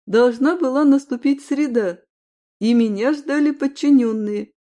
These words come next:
то есть гадалки в родном гадальном салоне. Сегодня они меня не дождались, так что, еще и завтра на работе не появляться?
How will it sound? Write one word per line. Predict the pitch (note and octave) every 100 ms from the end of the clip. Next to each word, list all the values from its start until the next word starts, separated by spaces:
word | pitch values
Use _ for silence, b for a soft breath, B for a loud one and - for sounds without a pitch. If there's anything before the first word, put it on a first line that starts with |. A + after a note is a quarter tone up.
| _ _
то | - C#4+
есть | C4+ G3+
гадалки | A#3 A#3 D4 D#4+ C#4+
в | A3
родном | A#3 A#3+ C#4+ C4+
гадальном | A#3+ A#3 C4 B3+ B3
салоне. | B3+ C4 C#4+ C4+ G3 F3+ _ _ _ _ _ _ _ _ _ _
Сегодня | - G#3+ A3+ F4 E4+ A3
они | G#3 A#3
меня | D4+ C#4+ A#3+ C4+
не | C#4
дождались, | C4 C4+ B3+ B3+ G#3+ G#3+ _ _ _ _ _ _
так | A3+ B3+
что, | - A#3+
еще | G#3+ G#3 A#3
и | B3
завтра | A3+ E4 - F4+
на | E4+ B3
работе | A#3 A3 G#3+ G3
не | G3
появляться? | F#3+ G3+ G3+ G3+ F#3 F3 -